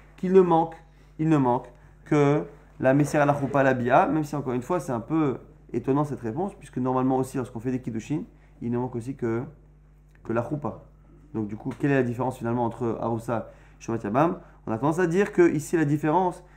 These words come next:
c'est que dans un cas de Yiboum, qu'on le verra par la suite, une relation entre un homme, entre un beau-frère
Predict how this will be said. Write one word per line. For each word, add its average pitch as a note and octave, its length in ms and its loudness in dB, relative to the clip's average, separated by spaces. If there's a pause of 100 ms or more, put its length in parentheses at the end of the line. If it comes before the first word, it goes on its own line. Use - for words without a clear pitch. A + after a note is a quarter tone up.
(120)
c'est C3 160 -8
que C3+ 120 -4
dans C#3 520 2
un C3 40 -2
cas F3+ 140 -2
de D#3 80 0
Yiboum, C#3 380 2
qu'on C3+ 160 -4
le B2 60 -2
verra A#2+ 260 -2 (100)
par A2 120 -2
la G#2+ 80 -2
suite, - 360 -8 (300)
une C3+ 160 2
relation E3 500 2
entre A2 200 -6
un C#3 120 0
homme, A2+ 280 -2 (580)
entre A2+ 260 -4
un A#2 120 0
beau-frère C3+ 480 -2